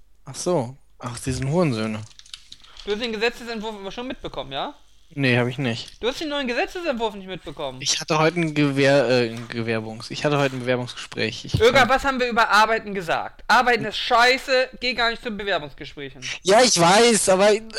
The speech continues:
Speaker 1: es gibt Geld
Speaker 2: Nachher
Speaker 1: irgendwie.
Speaker 2: stellen die dich ein und dann, dann musst du arbeiten.
Speaker 1: Aber ich brauch das Geld aber doch.
Speaker 2: Dann geh anschaffen wie normale Menschen.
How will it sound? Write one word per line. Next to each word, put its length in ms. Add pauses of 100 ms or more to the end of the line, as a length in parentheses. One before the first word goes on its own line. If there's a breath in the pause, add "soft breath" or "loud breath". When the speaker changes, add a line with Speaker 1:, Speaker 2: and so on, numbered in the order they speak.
(400)
Speaker 1:
es 200
gibt 220
Geld 180
Speaker 2:
Nachher 280
Speaker 1:
irgendwie. 200
Speaker 2:
stellen 300
die 100
dich 240
ein 380
und 180
dann, 300
dann 100
musst 160
du 80
arbeiten. 720 (140)
Speaker 1:
Aber 120
ich 140
brauch 260
das 240
Geld 260
aber 220
doch. 360 (420 soft breath)
Speaker 2:
Dann 140
geh 100
anschaffen 560
wie 60
normale 440
Menschen. 720